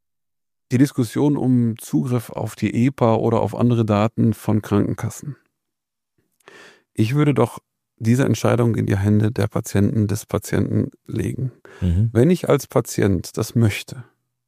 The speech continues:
Speaker 1: dann kann ich das, und so würde ich's gestalten, in meiner epa-App festlegen. Ja, jetzt kommen die Kritiker, die sagen, nur fünf Prozent der Patienten nutzen die epa-App. Ja, weiß ich auch. Bei mir sind's ein bisschen mehr.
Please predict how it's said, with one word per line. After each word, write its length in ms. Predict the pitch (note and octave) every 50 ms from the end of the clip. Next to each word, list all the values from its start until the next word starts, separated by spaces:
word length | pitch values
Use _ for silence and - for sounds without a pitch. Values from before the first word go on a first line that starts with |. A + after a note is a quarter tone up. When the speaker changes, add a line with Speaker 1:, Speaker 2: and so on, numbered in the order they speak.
| _ _ _ _ _ _ _ _ _ _ _ _ _ _
Speaker 1:
dann 240 | - B2 B2+ A#2+ -
kann 220 | - - A#2+ C3
ich 100 | C#3 -
das, 260 | - D#3 D#3 D3+ -
und 140 | A#2+ A2+ G#2+
so 140 | A2+ G2+ F#2
würde 160 | G2 G2 -
ich's 200 | - A#2+ - -
gestalten, 680 | - B2 - - - C3 C3 C3+ C3+ - - C3+ C#3 C3+ - - - - - _ _ _ _ _ _ _ _ _ _ _ _ _ _ _ _ _
in 160 | - A#2 A#2
meiner 280 | A#2 A#2+ A#2+ A#2 - -
epa-App 520 | - A2+ A#2 A2+ - A#2 G2+ G#2+ G#2 -
festlegen. 540 | - - - - - - - - - - -
Ja, 160 | B2+ C3 C#3+
jetzt 140 | C3 A#2+ -
kommen 180 | - A2+ A#2+ A2+
die 60 | G#2+
Kritiker, 360 | - B2+ B2 - B2 B2+ A#2+
die 80 | A#2 A2
sagen, 300 | A2 A#2 A#2 A#2 A2+ A2
nur 120 | A2 G#2
fünf 240 | - - A#2 A2+ -
Prozent 360 | _ A#2 G#2+ - A2+ G#2+ G#2
der 60 | G#2
Patienten 380 | - - G2+ - - G#2+ G#2+ G#2
nutzen 280 | G#2 G2+ - - G#2+
die 140 | F#2+ - - G#2
epa-App. 360 | G2+ - - - A#2 - -
Ja, 380 | G#2+ G#2 A#2+ B2 C#3+ C3+ - _ -
weiß 220 | A2+ G#2+ - -
ich 140 | G#2+ - A#2
auch. 260 | A2+ G#2+ - - _ _ _ _ _ _ _ _ _ _ _
Bei 100 | _ G#2
mir 140 | G#2+ A2+ G#2+
sind's 180 | G#2+ G#2+ - -
ein 60 | B2
bisschen 260 | F#2+ G2 - - G2+
mehr. 280 | G2 G#2 A#2 C#3+ E3+